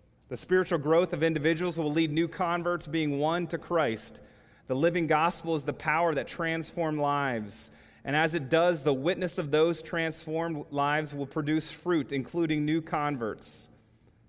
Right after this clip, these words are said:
And as the gospel produces fruit in individual lives, it in-, its influence spreads."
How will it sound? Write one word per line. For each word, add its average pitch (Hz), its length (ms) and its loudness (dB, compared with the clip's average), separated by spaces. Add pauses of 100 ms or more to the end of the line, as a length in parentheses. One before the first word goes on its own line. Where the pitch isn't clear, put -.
(260)
And 120 80 -6
as 131 180 -2
the 127 100 -2
gospel 135 440 0
produces 139 500 -4
fruit 156 260 -2
in 135 140 -4
individual 143 520 0
lives, 139 440 2
it 151 200 4
in-, 156 240 -2 (160)
its 139 200 -4
influence 170 720 -6 (180)
spreads." - 800 -4